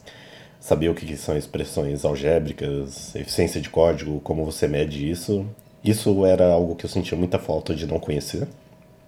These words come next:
e eu tô aprendendo lá. Vou deixar o link aqui na, na descrição do, do episódio.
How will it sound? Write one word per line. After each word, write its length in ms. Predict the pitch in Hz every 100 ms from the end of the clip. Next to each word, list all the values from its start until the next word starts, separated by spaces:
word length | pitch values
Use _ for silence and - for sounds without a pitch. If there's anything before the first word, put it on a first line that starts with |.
| - - -
e 60 |
eu 100 | 90
tô 120 | 85 82
aprendendo 480 | - 78 76 76
lá. 260 | 71 101 147 - - - -
Vou 100 | 82
deixar 240 | 78 73 73
o 40 |
link 240 | 76 73 -
aqui 140 | 76
na, 140 | 67
na 200 | 69 69
descrição 500 | 69 - - - 69
do, 240 | 69 67 67 - -
do 120 | 67
episódio. 640 | 69 69 69 78 113 127